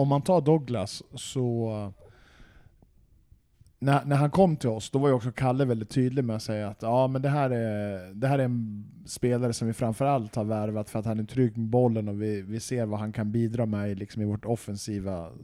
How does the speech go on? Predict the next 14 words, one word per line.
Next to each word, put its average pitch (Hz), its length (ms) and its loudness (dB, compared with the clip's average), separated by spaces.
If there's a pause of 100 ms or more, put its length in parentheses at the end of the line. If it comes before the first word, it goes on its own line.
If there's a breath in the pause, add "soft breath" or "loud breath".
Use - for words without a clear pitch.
spel 104 480 -2
och 107 100 -6
vi 117 60 -2
vill 123 140 4
ha 127 140 4
en 113 80 0
spelande 104 440 -4
mittback 101 560 -6
och 92 80 -14
så 98 100 -14
vidare. 92 320 -10 (960 loud breath)
Och 113 100 -2
jag 131 60 2
menar, 127 160 2